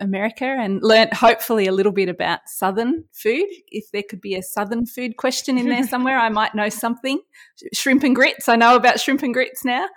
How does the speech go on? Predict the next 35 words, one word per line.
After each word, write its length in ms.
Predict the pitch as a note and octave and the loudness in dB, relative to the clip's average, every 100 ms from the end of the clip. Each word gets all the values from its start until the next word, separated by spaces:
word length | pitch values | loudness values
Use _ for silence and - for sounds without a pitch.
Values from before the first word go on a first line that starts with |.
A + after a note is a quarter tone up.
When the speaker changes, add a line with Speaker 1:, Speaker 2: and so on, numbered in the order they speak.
| - - - - - | -16 -20 -20 -10 -2
Speaker 1:
Um, 440 | C4 G#3 A3+ A3 E4+ - - | 2 4 2 0 -2 -14 -20
Speaker 2:
<laughs> 280 | _ _ - | _ _ -12
Speaker 1:
so 160 | - G#3 | 2 6
yeah, 160 | G#3 G#3 | 6 6
that 120 | G3+ | 2
was 160 | G#3 | 2
lots 180 | G#3 - | 0 0
of 60 | - | 4
fun. 220 | A#3+ A#3+ | 6 6
And 120 | A#3 | 4
I'm 100 | A3 | 4
heading 260 | A3 A3 G#3+ | 2 2 0
to 120 | A#3 | 0
New 160 | G#3 G3+ | 0 2
York 300 | G#3+ A3+ - _ - | 2 0 -6 _ -4
next 320 | G#3+ - - | -4 -4 -2
week. 300 | D4 - - - - | -2 -4 -12 -20 -10
So 260 | - F#3+ | -2 -2
we're, 440 | F#3+ F#3 - G3 G3+ F#3 _ _ _ _ _ | -2 -4 -6 -8 -10 -14 _ _ _ _ _
we're 320 | F#3+ F#3 F3 - | -4 -2 -4 -2
very 180 | A3 G#3 | 2 2
lucky 260 | F#3+ - - | 2 -2 -10
at 40 | |
this 160 | - - | -10 -12
time 180 | F#3 E3+ | -10 -8
of 120 | E3 | -6
year. 160 | E3 F3 | -6 -8
We're 60 | |
getting 260 | E3+ E3+ F3 | -10 -10 -10
to 100 | F#3 | -10
do 120 | F#3 | -10
lots 220 | - - | -10 -10
of 60 | F3 | -8
lovely 240 | E3 E3 | -6 -8
things. 580 | E3 - - F#3 - - | -10 -14 -14 -16 -18 -20